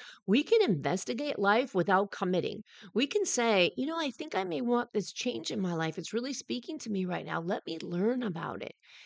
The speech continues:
Let me dabble in it. Let me read about it. Let me meet other people who have done it."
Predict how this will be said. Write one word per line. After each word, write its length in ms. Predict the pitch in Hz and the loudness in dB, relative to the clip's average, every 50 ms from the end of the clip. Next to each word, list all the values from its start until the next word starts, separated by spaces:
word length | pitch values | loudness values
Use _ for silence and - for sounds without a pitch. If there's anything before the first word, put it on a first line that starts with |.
| - _ | -16 _
Let 220 | - 190 254 - - | -4 -4 -4 -4 -6
me 220 | - 320 349 359 320 208 | -6 -6 -6 -6 -6 -8
dabble 540 | - 202 202 190 214 285 320 247 214 170 156 | -6 -6 -8 -6 -6 -6 -2 0 0 2 2
in 140 | 147 147 143 | 0 0 -2
it. 200 | 151 - - - _ _ _ _ _ _ - | -4 -6 -8 -10 _ _ _ _ _ _ 0
Let 200 | 175 226 302 - | 0 2 2 0
me 180 | 339 370 381 359 | -2 -4 -2 -2
read 440 | 233 147 165 202 247 285 311 302 | -2 -2 0 0 0 0 0 0
about 320 | 220 180 185 185 165 151 147 | 0 0 0 2 2 2 2
it. 100 | 143 - - | 2 0 0
Let 180 | 196 247 - - | -4 -4 -4 -6
me 120 | 311 320 | -8 -4
meet 420 | 302 233 196 208 226 247 269 - - | 0 2 4 6 6 4 2 0 -2
other 280 | 226 202 190 202 190 185 | -2 -2 0 0 -2 -2
people 420 | - - 226 214 220 - - 185 | -4 -6 -6 -6 -6 -6 -6 -4
who 120 | 175 185 175 | -2 -2 -2
have 140 | 160 151 | -2 -4
done 220 | 151 190 190 196 185 | -4 -2 0 2 2
it." 160 | 156 143 - | 2 2 0